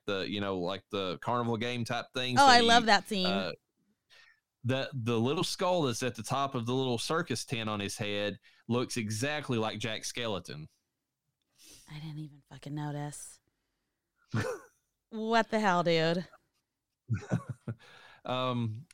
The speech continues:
Speaker 1: Adam and, uh, Barbara look in the mirror and can't see the reflections, and how they achieved that was that, uh, they had Gina Davis and Alec Baldwin, who shot a guy <laughs> or a
Speaker 2: <laughs>
Speaker 1: lady, uh, <laughs> looking into the set with the glass removed. So basically, they, they,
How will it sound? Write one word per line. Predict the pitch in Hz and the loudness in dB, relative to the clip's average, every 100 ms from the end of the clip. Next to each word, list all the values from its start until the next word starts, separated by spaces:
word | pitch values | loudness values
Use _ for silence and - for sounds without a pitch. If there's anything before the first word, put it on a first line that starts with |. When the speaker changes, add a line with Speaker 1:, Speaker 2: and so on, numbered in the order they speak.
| - | -10
Speaker 1:
Adam | 120 156 175 147 | -4 -2 0 0
and, | 120 | -2
uh, | 98 113 110 107 107 | -2 -2 -2 -2 -4
Barbara | 110 123 143 135 113 107 | 0 2 2 2 0 0
look | 107 117 120 | 0 -2 -2
in | 110 | -2
the | |
mirror | 110 120 120 | 0 0 -2
and | 107 | -4
can't | 104 90 | -6 -6
see | 117 | -2
the | 104 | 0
reflections, | 101 - 120 113 - 101 92 101 | -2 -2 -4 -4 -4 -4 -4 -4
and | 98 | -4
how | 107 | -4
they | 107 98 | -2 -4
achieved | - 113 101 | -4 -4 -2
that | 110 110 98 | -2 -4 -4
was | 104 95 | -4 -4
that, | 104 98 - | -4 -4 -4
uh, | 107 98 92 | -4 -2 -4
they | 101 104 | -4 -4
had | 104 | -4
Gina | 110 107 101 | -4 -2 -2
Davis | 107 98 - | -2 -4 -4
and | 101 | -4
Alec | 95 | -4
Baldwin, | 95 107 107 92 92 90 - _ - | -2 0 0 0 -4 -6 -12 _ -4
who | 107 | -2
shot | - 117 | 0 0
a | 104 | 0
guy | 85 85 85 90 - _ | -4 -6 -6 -8 -12 _
<laughs> | _ - | _ -6
or | - - 294 294 98 | -4 0 2 2 2
a | 90 92 | 2 2
Speaker 2:
<laughs> | 95 | 2
Speaker 1:
lady, | 90 95 107 - - - _ | 0 -2 -6 -12 -20 -20 _
uh, | - 120 117 107 - | -6 -2 -2 -4 -4
<laughs> | 104 - - - 147 - - - 175 - - - - 139 | -6 -4 -6 -4 -4 -4 -4 -2 -4 -6 -14 -12 -4 0
looking | 175 180 165 | 0 0 -2
into | 160 143 143 123 | -2 -2 0 0
the | 117 | -2
set | - 143 143 | -2 -2 -2
with | 127 113 | -2 -2
the | |
glass | 107 123 131 117 | 0 0 -2 -4
removed. | 113 104 98 92 87 | -2 -2 0 -2 -2
So | - 107 | -4 -2
basically, | 127 143 - 120 | -2 -4 -2 -2
they, | 117 117 117 110 107 | 0 -2 -2 -4 -4
they, | 120 123 | -4 -4